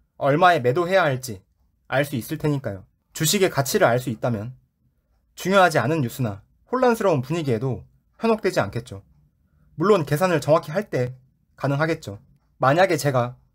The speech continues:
적정 가치 계산의 달인이 된다면 그때는 구독자가 백만 명쯤 되어 있지 않을까 생각합니다.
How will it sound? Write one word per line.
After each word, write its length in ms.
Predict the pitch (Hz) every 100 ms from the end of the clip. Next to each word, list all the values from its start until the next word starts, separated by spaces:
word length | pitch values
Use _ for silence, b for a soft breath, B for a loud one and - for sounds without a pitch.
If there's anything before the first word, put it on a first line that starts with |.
| _ _ -
적정 300 | 135 135 180
가치 220 | 156 151
계산의 320 | 139 147 147
달인이 300 | 131 143 170
된다면 540 | 127 139 135 110 101 - _ _ _ _ _
그때는 520 | - 127 165 131 127
구독자가 440 | - 165 165 135 131
백만 280 | 131 160 170
명쯤 380 | 135 123 95 - _
되어 180 | 139 151
있지 180 | 156
않을까 420 | 101 113 - 117 127
생각합니다. 600 | - 156 139 151 110 90